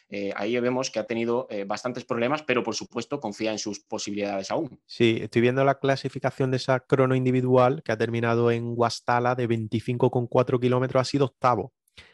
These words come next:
Speaker 2: a treinta y tres segundos de Filippo Baroncini, del, eh, Team Colpack, es decir, compañero suyo de equipo,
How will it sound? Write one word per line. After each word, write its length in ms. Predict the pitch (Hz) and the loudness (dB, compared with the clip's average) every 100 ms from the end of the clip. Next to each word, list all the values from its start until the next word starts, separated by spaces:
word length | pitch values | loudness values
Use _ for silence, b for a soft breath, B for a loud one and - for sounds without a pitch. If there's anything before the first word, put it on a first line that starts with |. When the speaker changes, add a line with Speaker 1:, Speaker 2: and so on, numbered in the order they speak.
| B | B
Speaker 2:
a 160 | - 110 | -4 0
treinta 320 | 113 110 110 | 0 0 0
y 40 | |
tres 200 | 123 135 | 2 2
segundos 540 | - 135 139 143 151 - | 4 2 2 2 2 2
de 280 | 120 135 - | 2 2 0
Filippo 480 | - 123 135 143 143 | -6 -4 0 4 4
Baroncini, 880 | 127 117 117 113 - 147 139 175 - _ _ | 4 2 2 -4 -2 0 0 -2 -6 _ _
del, 460 | 110 107 110 107 107 | 0 2 4 2 0
eh, 180 | 104 - | -4 -4
Team 220 | - 127 | 0 0
Colpack, 560 | 120 131 135 - 170 - | 4 4 4 0 -2 -2
es 80 | 110 | -2
decir, 260 | 113 120 | 0 0
compañero 560 | - 110 104 107 110 117 | 0 0 2 0 2 -2
suyo 320 | - 120 117 | 0 2 4
de 80 | 120 | 4
equipo, 460 | 117 127 143 175 | 2 -2 0 -2